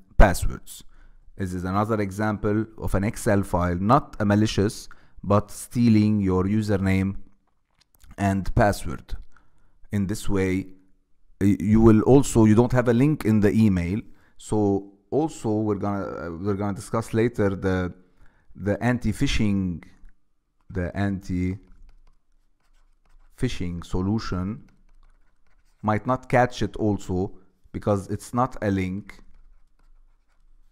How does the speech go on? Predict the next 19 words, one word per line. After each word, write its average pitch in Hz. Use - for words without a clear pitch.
not 98
a 87
link. -
It 98
is 92
a 95
file, 95
and 95
inside 98
of 90
it 90
you 92
have 92
the 92
pop-up. -
You 110
might 120
see 135
also 110